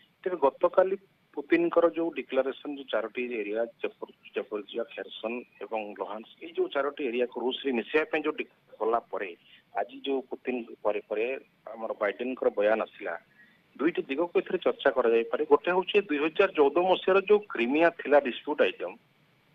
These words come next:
ବର୍ତ୍ତମାନ ବାଇଡେନଙ୍କ ସ୍ପିଚରେ ତାହା mention କଲେ ଯେ ଏଇ ଚାରୋଟି ଅଞ୍ଚଳ ସହିତ କ୍ରିମିଆ also part of the Ukraine, it's Ukraine। ବାରମ୍ବାର ସେ, ସେ ଦୋହରାଉଛନ୍ତି। ଦ୍ୱିତୀୟ କଥା ହେଲା, ଏଇ ଯୋଉ ଏରିଆରେ ବର୍ତ୍ତମାନ ସେ କହିଲେ, "Don't misunderstand,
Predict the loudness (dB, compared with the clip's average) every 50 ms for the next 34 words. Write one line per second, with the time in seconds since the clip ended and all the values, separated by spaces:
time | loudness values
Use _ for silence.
0 | _ 0 0 2 4 4 4 6 4 4 2 0 2 4 4 4 6 4 4 4
1 | 2 0 -2 0 -2 -4 -2 0 -2 0 2 2 2 2 2 0 -2 -2 -2 -2
2 | -2 0 0 -2 -2 -2 -2 -2 -2 -2 -2 -4 _ -4 -4 -4 0 2 2 2
3 | 2 2 2 2 2 2 2 2 2 2 2 0 -2 -6 -8 -2 0 0 0 0
4 | -4 -8 -6 -4 -2 0 0 0 0 -2 -4 -10 -10 -8 _ 0 0 0 0 -2
5 | -6 -10 -10 -10 -10 -10 -10 -4 -2 -2 -2 -2 -4 -6 -10 -10 -8 -4 -4 -4
6 | -2 2 4 4 4 2 0 -6 -18 _ 2 2 4 4 4 2 0 -2 -2 -6
7 | -8 -2 0 0 0 0 -4 _ _ -20 -20 -20 _ _ 0 2 4 4 4 4
8 | 2 0 -2 -6 -8 -8 -12 -20 -20 -14 -12 -12 -12 2 4 4 4 4 2 0
9 | 0 0 0 0 -2 -6 -6 -6 _ _ _ _ _ _ -20 -20 -20 -20 -20 -20
10 | -20 _ _ 2 2 2 2 0 4 6 8 8 10 8 8 6 4 4 4 6
11 | 6 6 8 8 8 6 6 6 4 4 4 4 4 4 4 2 0 -4 0 2
12 | 2 2 2 4 6 8 8 8 6 2 0 -2 0 0 0 0 0 2 2 2
13 | 2 0 -2 -6 -8 -8 -10